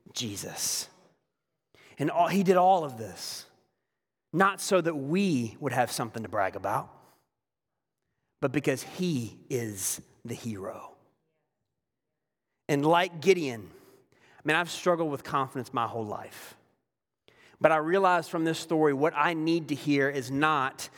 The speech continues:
"Oh, no, you're good enough." But like Gideon, I need to hear, "The Lord is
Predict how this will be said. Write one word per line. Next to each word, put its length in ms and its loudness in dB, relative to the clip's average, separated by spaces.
"Oh, 140 6
no, 220 2
you're 200 2
good 200 2
enough." 520 -4
But 120 0
like 240 2
Gideon, 320 2
I 120 0
need 220 -2
to 60 -6
hear, 340 0
"The 120 -8
Lord 600 0
is 400 -6